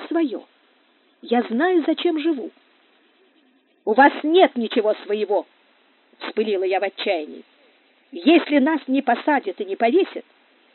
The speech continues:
я в ближайшее время выйду замуж за Пола Бретта». Он резко встал и повернулся ко мне спиной. «Вы полагаете, что тогда мне нельзя будет жить вместе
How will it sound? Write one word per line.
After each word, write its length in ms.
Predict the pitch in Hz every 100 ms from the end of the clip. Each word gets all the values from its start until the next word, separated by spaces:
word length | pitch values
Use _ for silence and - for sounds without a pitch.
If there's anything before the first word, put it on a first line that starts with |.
| -
я 200 | 269 277
в 40 |
ближайшее 540 | 247 262 302 285 285 247
время 300 | 311 277 269
выйду 260 | 294 254 -
замуж 320 | 285 294 240
за 160 | 226 240
Пола 320 | - 294 285
Бретта». 480 | 240 302 220 160 - _ _ _ _ _ _ _ _ _ _ _ _ _ _
Он 160 | 165 165
резко 400 | 196 - - -
встал 480 | - - 311 339 - _ _ _ _ _ _ -
и 60 |
повернулся 520 | 202 165 180 269 -
ко 120 | - 196
мне 180 | 214 -
спиной. 360 | - 214 147 - _ _ _ _ _ _ _ _ _ _ _ _ _ 180
«Вы 240 | 185 277
полагаете, 880 | 294 262 254 214 277 302 - - 330 - _ _ _ _ _ _ _ -
что 320 | - - 180
тогда 440 | - 175 175 247
мне 220 | 247 196 185
нельзя 460 | 180 165 - 349
будет 280 | 403 381 392
жить 280 | 311 330 -
вместе 340 | 180 - 208